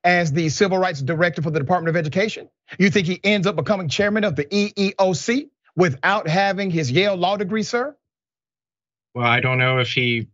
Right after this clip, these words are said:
Speaker 2: would have not been able to get into Yale. I don't know what his test scores were and whatnot. But
Speaker 1: That's
Speaker 2: I'm
Speaker 1: not
Speaker 2: not
Speaker 1: the issue. The, it, sir, see, you just made my point. Remember, affirmative action, which by the way is a catch-all phrase, again, it's a diversity inclusion program.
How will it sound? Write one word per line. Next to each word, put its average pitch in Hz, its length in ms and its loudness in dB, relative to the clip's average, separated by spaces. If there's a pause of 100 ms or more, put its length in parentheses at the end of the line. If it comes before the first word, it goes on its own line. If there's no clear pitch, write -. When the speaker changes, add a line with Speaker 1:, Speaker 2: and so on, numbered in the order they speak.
(160)
Speaker 2:
would 120 160 2
have 120 160 0
not 120 240 0
been 117 140 -2
able 120 240 -2
to 110 100 -6
get 120 160 0
into 113 240 -2
Yale. 120 240 0
I 95 140 0
don't 98 200 -2
know 95 140 -2
what 95 160 -4
his 95 160 -6
test 113 220 0
scores 101 360 0
were 101 220 2
and 98 160 2
whatnot. 95 460 0 (520)
But 117 140 4
Speaker 1:
That's 165 140 0
Speaker 2:
I'm 127 100 2
Speaker 1:
not 123 100 2
Speaker 2:
not 180 180 0
Speaker 1:
the 180 60 -2
issue. 180 260 -8
The, 139 220 -4
it, 185 120 -2
sir, 160 260 0
see, 143 280 0
you 139 120 0
just 143 200 2
made 139 160 0
my 123 120 0
point. 160 320 -2 (340)
Remember, 135 500 2 (680)
affirmative 175 400 2
action, 156 460 -2
which 120 180 -4
by 131 160 2
the 151 80 0
way 139 140 2
is 139 100 0
a 131 60 -2
catch-all 131 400 0
phrase, 120 320 0
again, 104 340 0
it's 107 160 -2
a 110 40 0
diversity 127 520 2
inclusion 131 340 0
program. 92 480 0